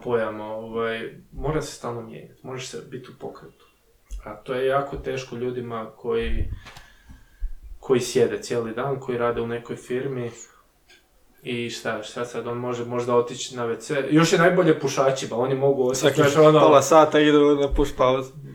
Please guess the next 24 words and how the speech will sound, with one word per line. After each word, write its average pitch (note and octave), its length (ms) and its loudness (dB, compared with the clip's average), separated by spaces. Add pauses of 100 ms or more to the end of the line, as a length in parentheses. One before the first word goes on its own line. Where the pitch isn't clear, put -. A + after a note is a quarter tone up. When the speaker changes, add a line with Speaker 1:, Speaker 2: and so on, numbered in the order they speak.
(140)
Speaker 1:
Ja C#3+ 180 4
kažem: D#3 260 6
„Pa C#3+ 100 0
daj E3 200 6
ovo, F3 340 2 (200)
po-, G3 180 8 (180)
poslije F3+ 360 4
puši, F#3+ 280 6
pa G#3 120 4
ono G#3+ 240 8
malo G#3 260 8
vježbaj.” E3+ 400 8 (260)
Speaker 2:
To D3+ 140 6
sam C#3 200 6
ja C#3 100 8
na C3+ 120 6
poslu C3+ 360 6
baš A#2+ 200 4
primijetio, A#2+ 560 4
znači, A#2 440 -2 (1300)
kako D#3 260 2
sam C3 160 -4
prestao D#3 340 2
pušit, D#3+ 460 -2